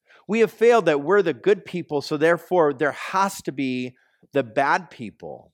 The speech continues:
And the Bible teaches that you don't need a bad guy in order to be a good guy. And so that's how we make peace in our worlds. We can be the team good without even having a team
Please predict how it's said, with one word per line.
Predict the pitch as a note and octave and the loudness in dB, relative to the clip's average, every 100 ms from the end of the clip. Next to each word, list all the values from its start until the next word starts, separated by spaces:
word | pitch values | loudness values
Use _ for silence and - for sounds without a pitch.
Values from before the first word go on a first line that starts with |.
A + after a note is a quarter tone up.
| _ | _
And | D3+ E3 | -6 -6
the | D3+ | -2
Bible | F3+ C4 A3 | 0 0 -2
teaches | - G3 G#3 E3+ C#3 | -6 -10 -8 -6 -4
that | C3+ C3 | -4 -4
you | C3+ F3 | -8 -6
don't | C4+ G#3 C3+ | -2 -2 -2
need | C3 D3 G#3 F#3+ | -8 -6 -2 0
a | A#2 | 0
bad | B2+ D3+ G#3 D#3 | 0 0 0 0
guy | C3 A#2+ | 0 0
in | A#2 A#2+ - | -4 -10 -10
order | D#3 D#3+ C#3+ | -8 -6 -8
to | B2 C3+ | -8 -10
be | G#2 C3 D#3 C#3 B2+ _ _ _ _ | -8 -6 -6 -6 -8 _ _ _ _
a | D3 | -2
good | C3+ A2+ G#3+ C4+ D3+ | -2 -4 -4 -4 -4
guy. | A#2+ G2 F#2+ G2 _ _ _ _ _ _ - D#3 D#3 _ _ _ - | -4 -4 -6 -10 _ _ _ _ _ _ -20 -20 -20 _ _ _ -6
And | F3 D#3+ | -4 -2
so | - F#3+ | 0 2
that's | F3+ G#3+ - | 2 0 -2
how | A#3 | -6
we | A#3 F3+ | -4 -6
make | D3 C#3 - | -6 -8 -10
peace | - F#3 F#3 - | -14 -12 -12 -14
in | - D3+ D3+ | -10 -6 -2
our | B2 A2+ | -2 -4
worlds. | G#2+ B2+ C3+ F#2 - - - _ - | -6 -4 -4 -4 -10 -20 -20 _ -14
We | C#3 F#3+ A#3 | -6 -4 -4
can | - G3 E3 B2 | -4 -8 -8 -8
be | C#3+ E3 C#3 | -6 -2 -2
the | A2+ B2 | -4 -6
team | - - D#3+ D3 A2 | -6 -8 -6 -8 -4
good | C3 C3 C#3+ E3 C#3+ _ _ _ _ | 0 0 0 -2 -10 _ _ _ _
without | D3+ D3+ D#3 F3+ G3+ | 0 0 2 2 2
even | F3+ D3+ C3 | -2 -6 -8
having | - - G3 A#3 C3+ A2 F#2 F2+ F#2+ _ _ _ - | -12 -8 -2 -2 -2 -8 -12 -16 -20 _ _ _ -6
a | C#3+ | -4
team | - - D#3 C#3+ | -4 -10 -10 -8